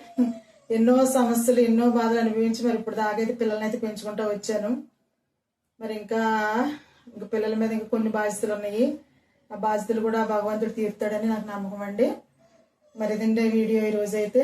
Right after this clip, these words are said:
మరి మా వారు అయితే చనిపోయి ఇప్పటికి పదిహేను సంవత్సరాలు అయితే అవుతుందండి. మరి అది నాకైతే దేవుడు మంచి ధైర్యాన్ని ఇచ్చాడు ఇంతవరకు. మరి ఇంకా ధైర్యంగా మరి దేవుడు నాకు అప్పగించిన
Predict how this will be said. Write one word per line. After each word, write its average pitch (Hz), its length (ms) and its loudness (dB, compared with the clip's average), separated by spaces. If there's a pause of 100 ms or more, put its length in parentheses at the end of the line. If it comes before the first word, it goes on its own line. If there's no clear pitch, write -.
(160)
మరి 226 200 0
మా 208 120 -2
వారు 208 240 -2
అయితే 233 140 2 (120)
చనిపోయి 220 400 0
ఇప్పటికి 214 260 -6 (140)
పదిహేను 233 320 2
సంవత్సరాలు 208 360 -2
అయితే 254 180 -2
అవుతుందండి. 190 560 -4 (1300)
మరి 196 200 -6
అది 214 100 -2 (140)
నాకైతే 208 360 0 (140)
దేవుడు 220 260 2 (720)
మంచి 208 200 -8 (100)
ధైర్యాన్ని 220 400 2
ఇచ్చాడు 220 340 -2
ఇంతవరకు. 208 420 0 (1120)
మరి 220 200 -2
ఇంకా 247 180 4 (280)
ధైర్యంగా 220 520 2 (760)
మరి 208 180 -6 (180)
దేవుడు 214 220 0
నాకు 214 180 0
అప్పగించిన 214 400 -4